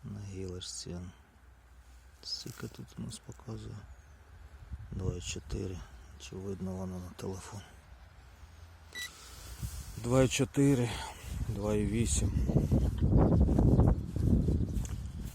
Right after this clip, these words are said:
Така морозяка. Отак жимолость гарно цвіте, але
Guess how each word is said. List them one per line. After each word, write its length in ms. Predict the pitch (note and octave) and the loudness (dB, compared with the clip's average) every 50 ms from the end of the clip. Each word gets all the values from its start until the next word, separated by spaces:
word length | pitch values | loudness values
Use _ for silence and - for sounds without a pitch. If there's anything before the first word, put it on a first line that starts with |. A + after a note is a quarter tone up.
| - - - | -6 -6 -6
Така 200 | - - - G#2 | -4 -2 0 0
морозяка. 840 | G2+ G2+ G2+ G2 G2+ G2+ G2 F#2+ - G#2 G#2 F#2 F#2+ - - F#2 F2+ - - - - - - - - - - - - | 2 2 2 2 2 0 -2 0 2 2 2 2 2 -2 -2 -4 -4 -4 -6 -4 -4 -2 -2 -2 -4 -4 -2 -2 -4
Отак 380 | - - - G#2+ G2+ - - - - - - - - - - - - - - - - - - - - - - - - | -4 -2 -2 -2 -2 -2 -2 -2 -4 -4 0 -2 0 0 0 -2 -2 -2 -4 -2 -4 -4 -4 -6 -10 -10 -10 -10 -10
жимолость 760 | G2 F#2 F#2+ G#2 A2+ A2 G#2+ G#2 G2 G#2 G2+ - - - - - - - - - - - - - - - - - - - - - - - - - - - - - | -8 -8 -4 -2 -2 0 0 0 0 -2 -2 -2 -4 -8 -8 -8 -10 -10 -12 -12 -12 -12 -12 -12 -12 -14 -16 -16 -16 -14 -14 -14 -14 -14 -14 -14 -14 -14 -10 -6
гарно 540 | A2+ G#2+ G#2+ G#2+ G#2+ G2+ G2+ G#2+ G#2+ G2+ F2 - - - - - - - - - | -2 0 2 2 2 2 2 2 2 0 0 -4 -12 -16 -18 -18 -20 -20 -16 -10
цвіте, 680 | - - - - G#2 G#2+ G2+ - - A2+ G#2+ G#2+ G2 F2 E2+ F#2 | -6 -6 -4 -2 -2 -4 -4 -2 -2 0 0 0 0 -2 -6 -8
але 300 | F#2 F#2+ G2+ G2+ G#2 G2+ | -6 -4 -4 -2 -4 -4